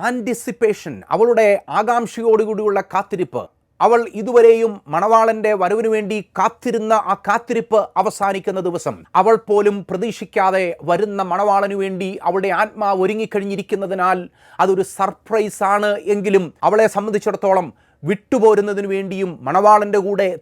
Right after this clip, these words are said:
തിരികെ യാത്ര ചെയ്യുന്നതിനു വേണ്ടിയും ആരോടും സമ്മതം ചോദിക്കേണ്ട കാര്യമില്ല. കാരണം അവളുടെ വിവാഹ നിശ്ചയം പണ്ടേ കഴിഞ്ഞതാണ്. മണവാളന്റെ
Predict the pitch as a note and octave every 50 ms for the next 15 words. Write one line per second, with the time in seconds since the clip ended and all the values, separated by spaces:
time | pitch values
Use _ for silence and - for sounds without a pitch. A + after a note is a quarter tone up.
0 | _ - F#3 F3+ G#3+ G#3 G#3+ G#3 G3 F#3 G3+ G3+ - G#3+ G3+ G3 G3+ G3 G3+ G3
1 | G3 G3 G3 G3 F#3+ F#3+ F#3+ F3+ F#3 F#3+ F#3 C#3+ - _ _ _ _ _ - -
2 | B2 E3 G3 G3+ G3 F#3+ F#3 F#3 F#3 D#3+ - - - D#3+ E3+ F#3+ G3+ G#3 G#3 F#3
3 | - F#3 F#3+ F#3+ F#3 - - F#3+ F#3 F3 F#3 F3+ E3+ - - - E3 F3+ F#3+ G#3
4 | G3+ F#3+ F3+ F3+ F#3 F3 - - D#3+ E3 F3+ F#3 F#3 F3 D#3+ A#2+ - _ _ _
5 | _ _ - - D3 D#3 F#3 G3 F#3+ G3 F3 E3 E3 F#3+ F#3 F#3+ F#3+ E3+ G3 F#3
6 | E3 - - F#3 F#3 F3 E3+ E3 C3 _ - D#3 D3+ F3 F#3 F3+ F3 E3+ D#3+ D3
7 | - D#3 D3+ E3 D#3+ D3+ D3 C#3 B2+ A#2+ G#2+ F#2+ _ - D3+ E3+ F#3 A#3 A#3+ B3+
8 | A#3+ B3+ B3+ B3 A#3+ A#3+